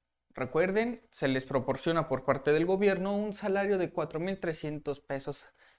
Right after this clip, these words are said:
mensuales aproximadamente, y aquí se les estará capacitando en todo lo que involucra el medio periodístico, creación de notas, redacción, producción, diseño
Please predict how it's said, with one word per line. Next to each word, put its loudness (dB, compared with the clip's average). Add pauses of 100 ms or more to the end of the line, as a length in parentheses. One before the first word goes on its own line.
mensuales 0
aproximadamente, -4 (420)
y 4
aquí 4
se 0
les 0
estará 0
capacitando -2
en -2
todo 4
lo 2
que -6
involucra 2
el 0
medio -2
periodístico, 0 (180)
creación 0
de -2
notas, -2
redacción, 0 (100)
producción, 0 (260)
diseño -4